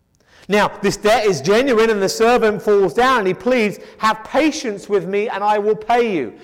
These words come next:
Now, notice here, this is the direct parallel. This is exactly what he asked for from the master. "Be patient and I'll pay you." But here's the difference. It's a day's wage. With patience,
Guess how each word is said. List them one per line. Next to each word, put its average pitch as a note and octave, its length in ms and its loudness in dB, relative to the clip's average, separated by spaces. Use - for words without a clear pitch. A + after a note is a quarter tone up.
Now, G#3+ 140 -2
notice D4 500 0
here, A#3+ 460 0
this A3 160 -2
is G#3+ 100 -4
the G#3+ 100 -2
direct A3+ 520 0
parallel. G#3+ 540 2
This B3 220 -2
is A3 180 -2
exactly G#3 1120 0
what A#3 320 0
he D#4+ 320 2
asked G3+ 420 2
for G#3 220 2
from G#3 260 -4
the G3 80 -6
master. E3+ 440 -2
"Be B3+ 200 2
patient D4 500 0
and A3+ 120 -2
I'll A3 100 2
pay A#3 260 0
you." C#3+ 160 -2
But B3 120 0
here's D#4+ 200 2
the C#4 100 -2
difference. B3+ 600 -2
It's C#4+ 200 0
a C#4+ 80 2
day's C#4 400 2
wage. D4 520 2
With C#4+ 260 0
patience, C4 560 0